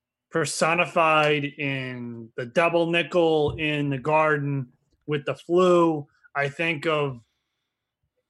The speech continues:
hitting that late shot against the Jazz in the, in the, I think, yeah, it was the finals.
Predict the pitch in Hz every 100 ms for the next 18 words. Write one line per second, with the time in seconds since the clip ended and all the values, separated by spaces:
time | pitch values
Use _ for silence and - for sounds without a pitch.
0 | _ - 196 214 190 180 165 160 180 202
1 | 202 - 180 170 165 165 147 151 143 -
2 | 123 - 180 185 180 180 185 175 143 -
3 | _ _ _ _ _ _ _ _ - 160
4 | 147 143 143 135 127 120 113 _ _ 131
5 | 151 156 180 196 220 143 120 135 151 185
6 | 135 117 -